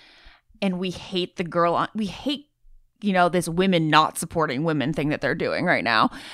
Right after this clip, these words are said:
And I think they just won't do it again. Uh, I just feel like they'll they won't cast somebody like Victoria.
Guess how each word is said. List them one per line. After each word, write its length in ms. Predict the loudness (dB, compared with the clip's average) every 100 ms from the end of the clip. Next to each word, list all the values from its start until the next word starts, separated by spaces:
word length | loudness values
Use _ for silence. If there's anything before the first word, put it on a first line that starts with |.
| -16 -18 _
And 320 | 6 10 10
I 100 | 10
think 180 | 8 8
they 100 | 6
just 140 | 6 8
won't 200 | 6 8
do 140 | 8
it 100 | 8
again. 500 | 8 8 8 4 -4 2
Uh, 460 | 6 8 8 8 8
I 120 | 8
just 280 | 8 4 2
feel 200 | 4 6
like 280 | 8 6 6
they'll 440 | 4 6 6 0 -12 _ _ -2
they 120 | 0
won't 340 | 4 4 4 0
cast 400 | 2 4 4 2
somebody 440 | 0 2 2 0
like 260 | 0 -2 -2
Victoria. 840 | -6 -4 -4 -4 -2 -2 -2 -4